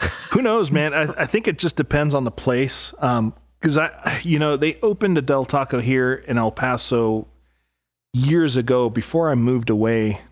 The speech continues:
to South Carolina. Um, and I remember having the same sort of reaction. Um, they, they had a little bit more options than Taco Bell had, I think.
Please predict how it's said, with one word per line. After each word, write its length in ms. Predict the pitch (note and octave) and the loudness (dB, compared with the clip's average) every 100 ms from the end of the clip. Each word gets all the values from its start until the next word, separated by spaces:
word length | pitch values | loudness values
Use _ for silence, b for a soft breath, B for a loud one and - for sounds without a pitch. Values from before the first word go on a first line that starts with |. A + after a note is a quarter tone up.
| - | -10
to 80 | |
South 260 | - A#2 A2+ | -4 -2 -2
Carolina. 680 | - A2+ G#2 A2 G#2+ G2+ - - - | -2 0 2 0 0 -2 -6 -12 -2
Um, 420 | A2 G#2+ G#2 G#2 - _ _ _ _ _ _ _ | -2 0 -2 -4 -12 _ _ _ _ _ _ _
and 100 | C#3 | 0
I 60 | C3 | 2
remember 320 | C#3+ D#3+ E3+ | 2 2 0
having 340 | D3 D#3 C#3+ | 0 0 0
the 80 | C3 | -2
same 800 | - - C3+ C#3 C#3+ C#3+ C#3+ D3+ - _ _ _ | -2 -2 0 0 0 0 0 -2 -8 _ _ _
sort 420 | - - - C#3 C3 | -6 -4 0 2 2
of 120 | A#2 | 2
reaction. 680 | A#2+ G#2 G#2+ - A2+ G#2+ G#2+ - | 0 0 -2 -2 -2 -2 -2 -2
Um, 380 | A2+ G#2+ G#2 - _ D#3+ | -2 0 -2 -6 _ -2
they, 160 | D3 | -2
they 200 | D#3 D#3+ | 0 0
had 240 | C#3 A#3 C4 | 2 0 2
a 20 | |
little 200 | G3 F#3+ | 2 2
bit 120 | F3 | 0
more 380 | E3 D3+ C#3+ C#3+ - _ _ _ - | 0 0 0 -2 -10 _ _ _ -2
options 880 | A#2+ C#3+ - G3+ A#3 A3 - - - _ | 0 0 0 2 2 0 -4 -10 -18 _
than 280 | D3+ D#3+ - _ _ _ _ _ _ _ _ | 0 0 -4 _ _ _ _ _ _ _ _
Taco 360 | D3+ D3+ F3+ | -4 0 0
Bell 220 | E3 E3+ E3+ | 2 0 2
had, 220 | D#3+ E3+ | 2 0
I 100 | E3 | 0
think. 480 | - F3 E3+ - | -2 -4 -4 -10